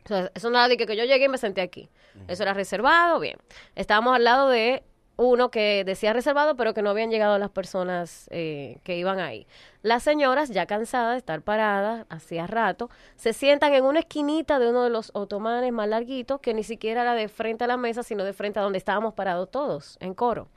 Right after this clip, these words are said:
Speaker 1: Yo en una también me senté en una esquinita. Lo primero que hace uno de los chicos es que llegan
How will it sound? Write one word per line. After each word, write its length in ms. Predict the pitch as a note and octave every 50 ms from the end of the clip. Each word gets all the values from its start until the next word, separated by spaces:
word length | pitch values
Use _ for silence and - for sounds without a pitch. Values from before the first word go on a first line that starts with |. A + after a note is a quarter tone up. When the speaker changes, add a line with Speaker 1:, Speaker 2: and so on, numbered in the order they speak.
| _ - - - - - _
Speaker 1:
Yo 160 | - F#3+ A3+ A#3
en 60 | A#3
una 180 | A#3+ B3 A#3+
también 240 | - A#3 A3+ A3+ A3
me 80 | A3 G#3+
senté 240 | - A3 G#3 G#3 G#3
en 60 | G3+
una 120 | G#3+ A3
esquinita. 540 | G#3+ - B3 B3+ C#4 C4+ A#3+ G3 - - - - - - - -
Lo 100 | A3+ B3
primero 380 | - C4 C#4 C#4+ D#4+ F4 F4
que 100 | - D#4
hace 240 | D#4 D4+ - - C#4
uno 220 | C4+ C4+ C4+ C4+ C4+
de 80 | C4
los 160 | B3 B3 A#3+
chicos 240 | - C4+ C4 - B3+
es 60 | B3
que 120 | - A3+ A3
llegan 480 | G#3 A#3+ C4 C#4+ D4 D4+ D#4 D#4 -